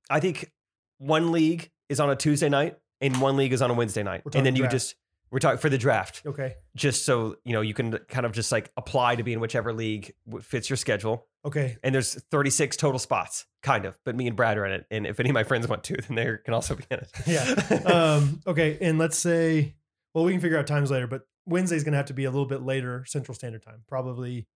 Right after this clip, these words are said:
Speaker 2: nine P M.
Speaker 1: You wanna be a Tuesday drafter?
Speaker 2: Oh,
Speaker 1: Oh,
Speaker 2: we
Speaker 1: wait,
Speaker 2: can't
Speaker 1: we're doing both.
Speaker 2: yeah,
Speaker 1: We're
Speaker 2: we're,
Speaker 1: doing both.
Speaker 2: yeah,
Speaker 1: We're
Speaker 2: I
Speaker 1: doing
Speaker 2: was,
Speaker 1: both.
Speaker 2: I was gonna say, oh, like,
Speaker 1: Sorry,
Speaker 2: oh, we
Speaker 1: sorry,
Speaker 2: can't do
Speaker 1: sorry.
Speaker 2: that. This awkward thing of, like,
Speaker 1: No,
Speaker 2: oh, we
Speaker 1: both,
Speaker 2: can't do both.
Speaker 1: both, both, both,
Speaker 2: So I
Speaker 1: both,
Speaker 2: guess
Speaker 1: both,
Speaker 2: it's
Speaker 1: both.
Speaker 2: really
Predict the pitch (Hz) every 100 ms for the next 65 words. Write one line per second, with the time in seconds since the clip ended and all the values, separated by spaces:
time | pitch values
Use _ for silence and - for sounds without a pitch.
0 | _ _ _ - 127 120 - 120 110 123
1 | 123 113 107 135 127 123 123 127 151 147
2 | - _ _ _ _ _ - - 151 240
3 | 208 220 247 202 214 214 208 202 202 190
4 | 175 160 156 175 190 202 196 - 175 175
5 | 170 147 139 185 208 160 180 170 175 165
6 | 165 202 170 156 202 208 160 160 156 131
7 | 120 127 - 143 117 170 160 151